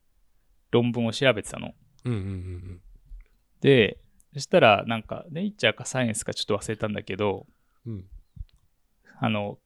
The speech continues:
Speaker 1: か-、科学記事じゃない記事も載ってて、その、
Speaker 2: うんうんうんうん。
Speaker 1: 今の科学者事情みたいな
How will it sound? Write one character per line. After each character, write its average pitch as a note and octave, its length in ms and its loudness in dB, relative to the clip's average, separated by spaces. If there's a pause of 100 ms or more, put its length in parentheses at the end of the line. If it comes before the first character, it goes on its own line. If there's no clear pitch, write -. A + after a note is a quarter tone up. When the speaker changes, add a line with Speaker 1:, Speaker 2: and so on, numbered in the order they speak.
(120)
Speaker 1:
か-、 - 160 -8
科 - 140 -4
学 G3 260 0
記 A3 160 0
事 D3+ 100 0
じ G#2 80 -2
ゃ F2+ 40 -2
な A2 160 2
い F#2 100 -2
記 A2 140 -6
事 F#2+ 120 -8
も E2 120 -12
載 E2+ 100 -14
っ - 20 -14
て - 160 -8
て、 - 240 -10 (440)
そ C3 80 -4
の、 A#2+ 140 -4
Speaker 2:
う - 20 -12
ん - 20 -12
う - 20 -10
ん G2 40 -10
う - 20 -8
ん G#2 40 -8
う - 80 -8
ん。 G2 100 -14
Speaker 1:
今 G#2+ 200 0
の F#2+ 120 -8
科 G2 120 -10
学 G#2 220 -6
者 G#2+ 160 -6
事 G2+ 140 -10
情 F#2+ 140 -6
み - 120 -12
た - 120 -12
い - 80 -14
な - 160 -16